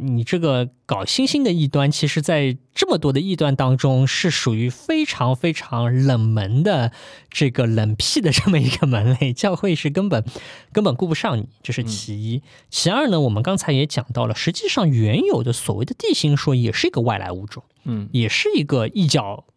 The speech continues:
Speaker 1: 带有明显异教色彩的这么一个理论。
Speaker 2: 嗯。
Speaker 1: 它唯一能够和天主教能够搭上关系的地方在于，在这个圣经当中呢，曾经有这么一小段话，
Speaker 2: 嗯。
Speaker 1: 这段话大概是，而且是在诗篇这种很，很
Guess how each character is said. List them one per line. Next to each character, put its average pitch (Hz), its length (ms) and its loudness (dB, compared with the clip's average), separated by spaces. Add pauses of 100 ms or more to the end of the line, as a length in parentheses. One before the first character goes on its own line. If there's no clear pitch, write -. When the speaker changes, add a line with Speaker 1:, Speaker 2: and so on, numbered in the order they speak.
(180)
Speaker 1:
带 214 120 2
有 147 80 2
明 123 220 4
显 175 200 0
异 180 100 -2
教 117 140 -2
色 120 200 -4
彩 - 200 -12
的 110 140 -16
这 131 100 -2
么 110 120 0
一 104 120 -6
个 107 220 -2 (360)
理 110 160 0
论。 113 240 0 (300)
Speaker 2:
嗯。 120 100 -12
Speaker 1:
它 110 140 -2
唯 190 220 2
一 302 220 0
能 147 160 2
够 180 160 0
和 - 340 -4
天 392 180 0
主 151 140 2
教 151 180 0
能 117 200 2
够 123 180 -2 (360)
搭 185 160 -2
上 175 180 -2
关 220 260 0
系 - 140 -6
的 - 100 -4
地 180 220 -4
方 123 240 -2
在 156 240 -2
于， 117 260 -8
在 156 240 -2
这 143 180 -6
个 110 340 -8
圣 269 200 -2
经 196 200 -2
当 180 180 -2
中 180 220 -2
呢， 170 100 -2
曾 135 220 -4
经 226 180 -4
有 131 160 -4
这 - 140 -6
么 - 80 -4
一 254 60 -6
小 - 260 -8
段 156 180 -4
话， - 380 -6 (240)
Speaker 2:
嗯。 127 100 -6
Speaker 1:
这 233 100 -6
段 240 160 -6
话 262 280 -4
大 202 180 -4
概 - 180 -10
是， 226 220 -8
而 190 140 -4
且 180 100 -6
是 - 80 -4
在 185 80 0
诗 - 320 0
篇 269 260 0
这 220 120 0
种 135 120 2
很， 127 300 0
很 127 220 -6